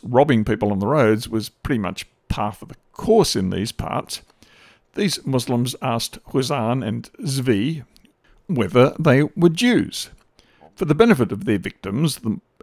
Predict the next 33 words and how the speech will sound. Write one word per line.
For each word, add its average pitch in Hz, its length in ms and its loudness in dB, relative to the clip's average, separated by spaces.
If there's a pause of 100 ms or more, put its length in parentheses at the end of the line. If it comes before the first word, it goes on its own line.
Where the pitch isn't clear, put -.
(280)
Muslims 123 560 -2 (100)
told 127 260 -6
them, 151 200 0 (480)
"Go 190 180 10
and 240 160 8
inform 185 540 8
the 156 100 4
police 165 520 6
and 147 180 6
the 151 60 0
press - 480 4 (120)
that - 160 -2
we 151 160 6
are 135 140 8
robbing 156 520 10
this 131 220 -2
money 139 340 2
to 143 180 0
purchase 175 500 0
arms 135 480 2
and 131 160 0
take 156 200 -2
vengeance 165 640 2 (240)
for 151 140 0
the 151 80 6
murder 196 320 6
of 143 220 -2
the 139 100 4
holy 202 300 2
sheikh - 480 0 (420)
Izzah 190 460 2
Din 170 220 0 (140)
el-Qassam." 156 1040 4